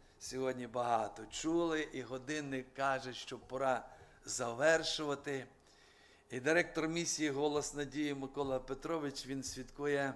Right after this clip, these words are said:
своє свідчення і каже: "Коли я був дитиною, приходив на богослужіння,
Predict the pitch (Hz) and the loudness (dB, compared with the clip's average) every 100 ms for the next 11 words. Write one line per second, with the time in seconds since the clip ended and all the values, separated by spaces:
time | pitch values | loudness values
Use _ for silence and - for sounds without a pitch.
0 | - - - - - - - - - 127 | -6 -20 -20 -20 -20 -20 -20 -14 -6 2
1 | 147 143 - 151 170 165 - 165 156 156 | 2 2 -2 -2 0 0 -2 0 2 2
2 | 147 143 - 160 165 147 147 - 156 190 | 0 -2 2 4 4 2 -4 -2 2 4
3 | 165 143 127 160 165 147 127 131 131 180 | 4 2 4 6 6 4 2 -2 0 2
4 | 190 170 151 147 147 139 160 180 156 143 | 2 4 0 2 0 2 0 2 0 -2
5 | 139 131 151 135 127 - 120 107 143 180 | -2 0 0 0 -4 -6 -8 -6 -2 -2
6 | 180 160 135 107 | -2 0 -2 -2